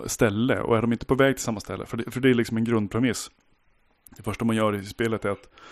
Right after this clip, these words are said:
spelaren som spelar en Trollbabe bestämmer vart är din Trollbabe på väg. Ja, jag är på väg dit. Okej, då ska spelaren fort titta på ett litet scenario som hör dit. Eh, det finns någon som vill ha något som den inte kan få. Varför då? Okej, det här har vi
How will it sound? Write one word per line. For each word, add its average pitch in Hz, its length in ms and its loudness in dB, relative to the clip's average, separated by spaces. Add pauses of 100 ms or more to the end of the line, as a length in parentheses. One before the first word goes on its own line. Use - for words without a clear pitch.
(120)
spelaren 117 640 2
som 113 200 -10
spelar 104 240 -8
en 104 80 -4
Trollbabe 110 400 2 (220)
bestämmer 104 300 -2
vart 101 180 -6
är 107 40 -6
din 107 140 -4
Trollbabe 110 320 -2
på 110 180 -6
väg. 110 260 -4 (140)
Ja, 117 120 0
jag 123 40 6
är 120 40 2
på 110 100 -6
väg 107 140 -2
dit. - 280 -4
Okej, 120 240 -4
då 110 60 -6
ska - 140 -14
spelaren 107 360 -2
fort - 160 -2
titta - 160 -4
på 117 100 -2
ett 107 100 -2
litet 101 140 -14
scenario 117 360 -2
som 101 180 -10 (300)
hör 107 140 2
dit. - 380 -6 (220)
Eh, 104 240 -2
det 117 100 -2
finns 127 300 2
någon 123 400 4
som 117 120 0
vill 113 100 2
ha 113 160 4
något 107 160 -2
som 113 120 -4
den 107 100 0
inte 104 180 -4
kan 113 140 -2
få. 117 180 -4
Varför 110 200 -2
då? 113 260 -2 (360)
Okej, 113 300 -8 (340)
det 113 80 -6
här 104 220 -6
har 104 140 -8
vi - 60 -10